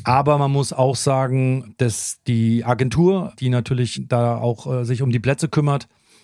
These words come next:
die haben, äh, dieses Jahr, äh, auch, glaub ich, da nochmal einen, einen nächsten Meilenstein gesetzt, dass die Plätze, ja, in den Trainingslagern, wo die Mannschaften dann auch hinfahren, einfach auch im Top-Zustand sind.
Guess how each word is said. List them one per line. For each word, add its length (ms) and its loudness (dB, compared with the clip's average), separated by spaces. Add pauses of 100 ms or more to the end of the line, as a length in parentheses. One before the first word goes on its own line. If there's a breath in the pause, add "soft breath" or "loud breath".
(260 soft breath)
die 160 4
haben, 280 4
äh, 360 2
dieses 380 -2
Jahr, 760 -2
äh, 40 -6
auch, 200 -4
glaub 200 -2
ich, 100 -6
da 140 0
nochmal 260 2
einen, 180 0
einen 140 0
nächsten 520 0
Meilenstein 680 -2
gesetzt, 460 -2 (400 loud breath)
dass 140 -2
die 120 -4
Plätze, 580 0 (180)
ja, 220 -12 (160)
in 100 -2
den 200 2
Trainingslagern, 580 0
wo 100 2
die 120 0
Mannschaften 440 0
dann 120 2
auch 140 -2
hinfahren, 520 0 (760)
einfach 180 0
auch 120 2
im 140 4
Top-Zustand 560 -2
sind. 220 -6